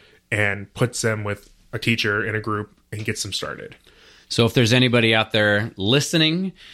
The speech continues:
Speaker 2: who, uh, maybe is a parent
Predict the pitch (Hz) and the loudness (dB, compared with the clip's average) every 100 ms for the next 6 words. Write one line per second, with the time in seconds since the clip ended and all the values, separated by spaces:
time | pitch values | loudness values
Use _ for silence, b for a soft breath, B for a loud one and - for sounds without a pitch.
0 | B B B B - 151 143 139 139 135 | B B B B 2 6 6 6 6 4
1 | 123 117 120 135 131 110 101 - 151 139 | 4 2 4 4 2 0 2 4 6 4
2 | 143 147 - | 2 0 -6